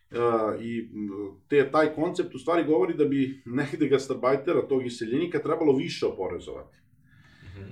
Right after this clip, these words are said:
Speaker 1: A, dakle, suštinski, on bi nosio teret tog poreza, što je verovatno jako nepravedno i u stvari bi trebalo primorati državu domaćina da se ona odrekne svojih poreskih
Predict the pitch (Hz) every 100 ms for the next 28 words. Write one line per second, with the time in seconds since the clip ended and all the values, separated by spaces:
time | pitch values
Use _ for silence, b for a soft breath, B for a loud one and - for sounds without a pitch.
0 | - 104 110 113 110 110 120 120 131 120
1 | 143 143 180 - 151 190 214 175 135 127
2 | 123 - 117 127 113 104 107 101 101 95
3 | 151 165 - 131 127 135 143 143 131 131
4 | 127 110 104 - 127 156 175 165 143 131
5 | 127 135 135 120 131 131 131 - 120 113
6 | 123 131 131 123 - B B B - 120
7 | 139 131 123 107 117 120 117 156 127 107
8 | 110 131 135 127 127 139 139 123 117 123
9 | 120 120 127 127 120